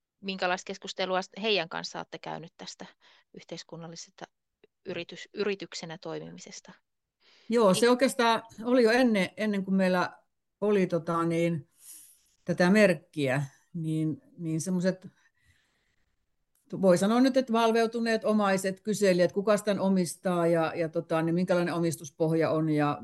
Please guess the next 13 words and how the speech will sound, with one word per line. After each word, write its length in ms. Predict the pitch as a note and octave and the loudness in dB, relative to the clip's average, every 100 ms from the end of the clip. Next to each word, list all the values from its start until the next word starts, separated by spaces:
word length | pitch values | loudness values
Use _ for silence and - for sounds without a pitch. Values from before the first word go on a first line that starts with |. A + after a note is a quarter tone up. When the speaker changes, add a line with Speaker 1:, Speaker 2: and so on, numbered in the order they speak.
| G#2+ | -6
Speaker 2:
mitkä 360 | E3 E3 E3 | -8 -4 -2
on 140 | D#3 D#3 | -2 0
teidän, 460 | D3 D3+ C#3+ D3+ _ _ | 0 0 0 -4 _ _
tota, 320 | - E3 D#3 D#3 | -12 -4 -2 0
liiketoiminnan 840 | E3 D#3 C#3+ D#3 D3 C#3+ C#3+ C#3+ | 0 -2 -6 -2 0 2 0 -2
tällaiset 380 | C#3 C#3 C#3 D3+ | -2 -4 -6 -4
arvot 400 | D#3 D#3 D3 D3 | -2 0 -2 -4
ja 80 | D3 | -4
periaatteet. 960 | D#3 D#3 D3 C3+ C#3 - - A2+ B2 _ _ _ _ _ - | -2 0 0 0 -4 -8 -8 -8 -8 _ _ _ _ _ -8
Niitä 200 | E3+ F#3+ | -4 0
oli 160 | G3 | 2
niinku 280 | G#3 G3 G3 | 2 0 -4
muutamia 960 | - F#3 - A3 G3+ G3 F#3 F3 E3 | -6 -10 -2 0 2 2 2 2 2